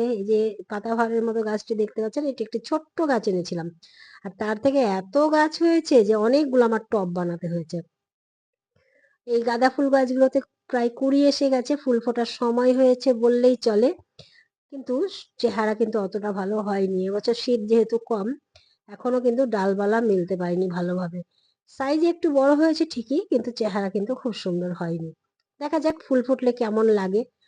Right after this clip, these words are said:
তখন আপনাদেরকে আবার দেখানো যাবে। তো আমার বাগানের এই সদস্যদের সাথে পরিচয় করিয়ে দিতে আমার বেশ ভালোই লাগছে।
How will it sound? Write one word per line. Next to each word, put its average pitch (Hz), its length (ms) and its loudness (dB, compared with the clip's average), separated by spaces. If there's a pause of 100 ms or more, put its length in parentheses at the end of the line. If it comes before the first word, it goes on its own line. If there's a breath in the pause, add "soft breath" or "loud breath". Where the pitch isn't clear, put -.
(240 soft breath)
তখন 202 260 -6
আপনাদেরকে 196 520 -4 (100)
আবার 226 240 0
দেখানো 226 360 0
যাবে। 220 240 -2 (460 soft breath)
তো 247 100 -10 (400)
আমার 226 220 0 (440)
বাগানের 214 460 2
এই 214 180 6
সদস্যদের 208 600 -2
সাথে 220 260 -4
পরিচয় 214 480 2
করিয়ে 233 360 6
দিতে 233 220 -2
আমার 220 160 -2
বেশ 214 180 -4
ভালোই 247 280 4
লাগছে। 240 240 2